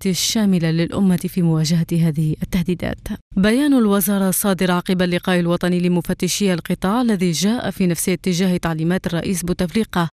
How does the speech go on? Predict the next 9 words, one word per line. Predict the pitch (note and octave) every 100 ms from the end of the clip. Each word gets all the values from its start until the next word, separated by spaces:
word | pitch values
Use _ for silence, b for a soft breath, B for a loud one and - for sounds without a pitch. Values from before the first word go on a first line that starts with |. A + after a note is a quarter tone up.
| -
دعا | F3+ B3 C4 A#3+ A3
أئمة | - A3+ G#3 G3+
المساجد | G3 F#3 - G3 E3+ G3+
إلى | F#3+ F3+
تخصيص | F3 F#3 - G#3+ -
فقرات | G3+ - F#3 F3+ F3+ F#3+
من | F#3 E3+ E3
خطب | G#3+ G3+ F3
الجمعة | E3+ D#3+ A3 G#3+ E3+